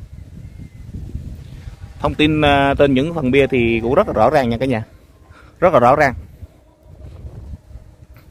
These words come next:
Đây là phần mộ của bác Binh Nhất, Nguyễn Quang Hạnh, số quân sáu mươi tám xẹt bốn trăm lẻ bảy không sáu bảy, đơn vị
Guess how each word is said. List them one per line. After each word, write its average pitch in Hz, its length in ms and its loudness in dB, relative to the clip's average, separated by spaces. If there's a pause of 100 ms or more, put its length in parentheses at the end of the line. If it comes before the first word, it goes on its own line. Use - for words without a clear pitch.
(420)
Đây 151 140 4
là 143 120 8
phần 135 160 2
mộ 131 140 6
của 160 80 0
bác 185 140 4
Binh 160 140 0
Nhất, 190 160 2 (160)
Nguyễn 139 260 -2
Quang 180 140 0
Hạnh, 127 280 0 (280)
số 180 160 0
quân 170 280 4
sáu 185 180 0
mươi 180 140 -2
tám 185 240 4
xẹt 131 300 0 (200)
bốn 175 200 0
trăm 170 140 0
lẻ 139 140 0
bảy 139 260 0 (380)
không 165 260 0
sáu 185 160 2
bảy, 147 260 4 (360)
đơn 156 180 0
vị 139 240 4